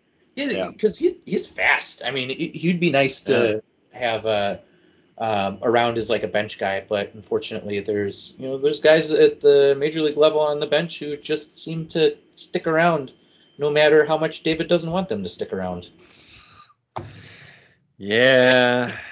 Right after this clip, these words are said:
Speaker 1: <laughs> Embrace the Jace. That's the
Speaker 2: Uh,
Speaker 1: new
Speaker 2: you know,
Speaker 1: mantra.
Speaker 2: you, you just know this is, like, that stretch of the season. Jace had this last year, and he had it in twenty twenty. He goes on, like, a two-week stretch where he's Babe Ruth,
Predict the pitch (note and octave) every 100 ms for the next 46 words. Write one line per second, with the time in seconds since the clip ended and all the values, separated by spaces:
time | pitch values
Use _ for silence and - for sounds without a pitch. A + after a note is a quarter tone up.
0 | - - - C#3+ C3+ F#3 F#3 F3+ F3 D#3+
1 | C#3 - - - _ _ _ _ _ _
2 | _ - _ _ _ _ _ _ _ _
3 | - A#2+ A#2 G#2+ G#2+ C#3 D#3+ E3+ C3+ -
4 | E3+ F3+ G3 A#3+ C#3+ E3 E3+ C#4 - D#3
5 | C#3+ A2 F#2+ F2+ - _ _ - D#3 G#3
6 | A3 G#3+ D3 F#3+ D3 C#3 D3+ D#3 D#3 -
7 | B2+ C3 A#2 - G2 F2+ F2+ C#3+ E3 D#3
8 | D3 C#3+ B2 A2+ A2+ - B2 A2 G#2 A#2+
9 | B2+ B2 G#2+ G#2 G#2 G2+ F2+ F2 E2+ -
10 | _ - - - - _ _ _ - D3
11 | D3+ A3+ G#3+ G#3 G3 F3+ C#3+ - F#3+ F3+
12 | E3+ E3 - G2+ F2 - - _ _ _
13 | _ _ - B2 B2+ B2+ F#2+ - D3 F#3
14 | F3 A#2 F#2+ - -